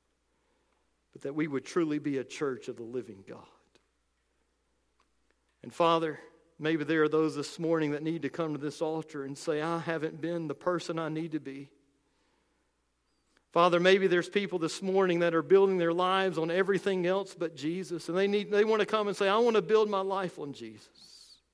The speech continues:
Father, I just ask that you would work in hearts this morning, that people's perspective of, perspective of church would be changed.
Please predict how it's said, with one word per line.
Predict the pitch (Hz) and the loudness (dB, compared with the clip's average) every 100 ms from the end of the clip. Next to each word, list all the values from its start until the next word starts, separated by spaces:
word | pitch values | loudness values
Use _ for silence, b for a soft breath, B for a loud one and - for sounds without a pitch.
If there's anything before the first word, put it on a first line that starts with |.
| _ _ _ _ _ _ _ _ _ _ _ _ _ _ _ _ _ _ _ _ _ _ _ _ _ _ _ _ | _ _ _ _ _ _ _ _ _ _ _ _ _ _ _ _ _ _ _ _ _ _ _ _ _ _ _ _
Father, | 165 156 147 | -6 -4 -4
I | 147 | -4
just | 139 135 147 | -4 -6 -6
ask | 143 147 143 | -6 -6 -8
that | - | -12
you | - 151 | -8 -8
would | 139 | -6
work | 139 151 143 | -6 -8 -6
in | 139 | -10
hearts | 127 160 165 - | -6 -6 -6 -10
this | 135 - | -18 -14
morning, | 143 156 156 143 _ _ _ _ _ _ _ _ _ _ _ _ - | -12 -12 -12 -16 _ _ _ _ _ _ _ _ _ _ _ _ -14
that | 139 | -4
people's | 180 180 175 151 | -2 -2 -4 -8
perspective | - 156 - 190 185 - 143 135 | -8 -10 -4 -4 -4 -6 -8 -6
of, | 147 - - | -8 -10 -10
perspective | 143 - - 196 196 156 143 | -8 -8 -4 -4 -2 -6 -6
of | - | -6
church | - 185 180 - | -2 -2 -2 -8
would | 147 | -8
be | 139 | -8
changed. | 139 165 156 156 - _ _ - - | -8 -8 -8 -12 -18 _ _ -20 -20